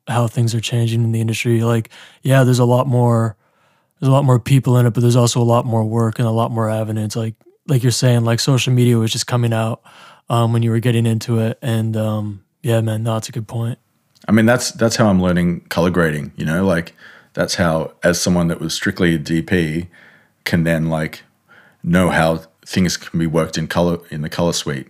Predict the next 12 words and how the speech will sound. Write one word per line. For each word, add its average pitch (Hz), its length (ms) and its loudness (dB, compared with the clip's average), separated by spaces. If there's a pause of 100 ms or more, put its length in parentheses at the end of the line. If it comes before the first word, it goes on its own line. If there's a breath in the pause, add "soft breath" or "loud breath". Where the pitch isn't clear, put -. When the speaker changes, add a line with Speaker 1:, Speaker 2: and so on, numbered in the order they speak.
Speaker 2:
you 82 80 -6
know, 82 180 -4
like, 78 320 -6 (640 loud breath)
you 90 140 -2
just, 95 240 -6 (240)
I, 95 220 0
I 92 80 0
just 92 180 -2
watch 87 220 -2
videos 85 280 -2
on 76 140 -6
YouTube 76 400 -6